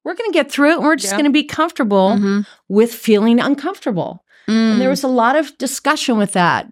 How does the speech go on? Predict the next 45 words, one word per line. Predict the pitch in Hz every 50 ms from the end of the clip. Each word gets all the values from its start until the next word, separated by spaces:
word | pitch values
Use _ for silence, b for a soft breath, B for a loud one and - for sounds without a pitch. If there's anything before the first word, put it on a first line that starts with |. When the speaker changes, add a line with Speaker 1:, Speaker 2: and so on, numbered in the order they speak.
| - -
Speaker 1:
between | - 196 - - 233 220 220
ourselves | 202 - - - 277 294 311 302 311 294 - - -
and | 196 208 214 220
then | 220 233 240 240 -
our | - 202 202
kids. | 202 - 208 190 160 151 - -
Like, | 208 208 -
"You're | 285 285
gonna | 381 381 359
have | 381 - -
to, | 294 240 220 - - _ - 151 185 - _ _
this | - 220 214 262 254 -
doesn't | - 285 247 - -
feel | - - 214 208 202
good." | 185 147 143 127 -
There | - 196
was | 202 185
a | 208 196
lot | 196 190 180
of | 165 160
rejection. | 175 175 170 170 - 220 226 240 240 - - 262 254 240 240 247 247 240 B B B B B B B
There | B 196 190
was | 170 175 -
a | 180
lot | 170 175 175 175 165
of | 165 165 160 165 - - _ - 101 -
very | 190 190 214 214 214 220
low | 226 208 185 175
confidence | 180 - 208 240 240 240 240 247 226 226 220 180 - - -
with | 202 - -
what | 233 233 262 -
were | 262 254
they | 262 269
gonna | 240 262 269 254
do | 240 285 294 302
in | 302
their | 277 240 214
life | 202 175 160 165 -
that | - 147 - -
senior | - - - 262 262 254 240 233 220
year? | 208 208 208 220 202 180 160 - -
Speaker 2:
Yeah. | 214 208 190 185 180
Speaker 3:
Mm. | 185 202 208 208 202 202
Speaker 1:
You | 214
know, | 202 190 190 196 175 -